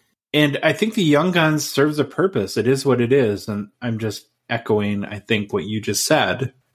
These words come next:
It's the accessible base rookie for, of, for every hockey player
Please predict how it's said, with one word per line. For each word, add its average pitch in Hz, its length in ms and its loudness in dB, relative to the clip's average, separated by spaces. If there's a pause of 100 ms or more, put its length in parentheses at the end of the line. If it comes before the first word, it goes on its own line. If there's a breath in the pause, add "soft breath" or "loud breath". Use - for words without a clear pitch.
(120)
It's 135 220 0
the 147 380 2
accessible 135 680 0
base 113 580 -2 (100)
rookie 110 460 -2
for, 135 260 -10
of, 110 460 -4 (360)
for - 180 0
every 117 180 4
hockey 127 360 0
player - 280 -10